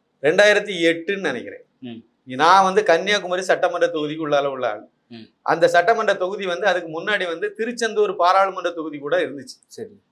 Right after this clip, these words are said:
Speaker 1: ரெண்டாயிரத்தி எட்டு அதுல ஒரு மறுசீரமைப்பு பண்ணாங்க. பண்ணும்போது அது நாகர்கோவில், அதாவது அதுக்கு முன்னாடி நாகர்கோவில் பாராளுமன்ற தொகுதி, அப்புறம்
Speaker 2: ம்.
Speaker 1: திருச்செந்தூர் பாராளுமன்ற தொகுதி, இதுதான் பாராளுமன்ற தொகுதிக்கான பெயர்கள்.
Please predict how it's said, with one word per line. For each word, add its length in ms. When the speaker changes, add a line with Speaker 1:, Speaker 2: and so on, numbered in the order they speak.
Speaker 1:
ரெண்டாயிரத்தி 500
எட்டு 240
அதுல 280
ஒரு 160
மறுசீரமைப்பு 560
பண்ணாங்க. 300
பண்ணும்போது 480
அது 180
நாகர்கோவில், 720
அதாவது 300
அதுக்கு 200
முன்னாடி 320
நாகர்கோவில் 600
பாராளுமன்ற 440
தொகுதி, 360
அப்புறம் 280
Speaker 2:
ம். 40
Speaker 1:
திருச்செந்தூர் 460
பாராளுமன்ற 520
தொகுதி, 260
இதுதான் 300
பாராளுமன்ற 420
தொகுதிக்கான 440
பெயர்கள். 440